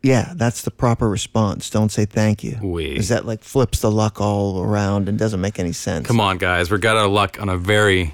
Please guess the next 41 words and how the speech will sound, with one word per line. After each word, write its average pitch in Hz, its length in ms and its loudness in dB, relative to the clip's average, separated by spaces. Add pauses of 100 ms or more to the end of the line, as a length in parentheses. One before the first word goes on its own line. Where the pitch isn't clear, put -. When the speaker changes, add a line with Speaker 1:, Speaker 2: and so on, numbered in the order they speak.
Speaker 2:
very 95 380 2
tight 87 240 -2
schedule. - 240 -6
Speaker 1:
Actually, 196 400 2
it, 117 60 2
like, 127 180 2
just 123 180 0
doesn't 123 340 2
make 120 180 -2
sense, 117 340 -2
right? 107 100 0
If - 80 -4
somebody's 196 380 4
saying 120 360 6
"merde," 117 440 4 (340)
they 120 160 4
mean 123 400 6
there's 113 200 2
a 107 40 0
lot 113 220 4
of - 100 -4
poop 127 240 -2
out 101 160 0
Speaker 2:
Poop. 71 100 -6
Speaker 1:
front. - 400 0 (1080)
Speaker 2:
And 80 160 -8
you 78 80 -8
say, - 160 -8
Speaker 1:
And 113 180 6
you 143 120 6
wouldn't 131 200 4
<laughs> - 140 0
say, - 160 2
"Thank 175 500 2
you." 123 180 6
Speaker 2:
"Yes." - 280 0
Speaker 1:
You'd 107 140 -4
say, 107 200 -2
"Yes," - 680 -6
right? 117 240 0
Speaker 2:
"Yes." - 640 -8